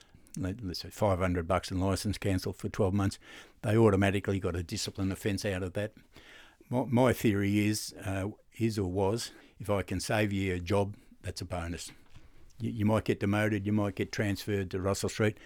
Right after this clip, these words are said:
but you got the job, and that's a bonus. We moved from Melbourne, uh, to Bright. I then decided,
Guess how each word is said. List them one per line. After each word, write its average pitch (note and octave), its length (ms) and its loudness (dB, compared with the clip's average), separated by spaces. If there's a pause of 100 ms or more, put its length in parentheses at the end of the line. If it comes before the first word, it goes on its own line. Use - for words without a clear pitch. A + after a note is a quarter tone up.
(160)
but G#2 120 -2
you F#2+ 100 -2
got G#2+ 180 2
the F2+ 80 -2
job, G2 280 6 (240)
and - 80 -8
that's F2+ 200 -8
a F#2 40 -8
bonus. F2+ 400 -6 (320)
We A2+ 160 6
moved A2+ 280 10
from G#2 160 4
Melbourne, G#2 440 6 (200)
uh, F#2+ 320 0
to G2+ 120 -6
Bright. A#2+ 460 2 (360)
I A2+ 100 -2
then G#2+ 200 4
decided, G#2 600 2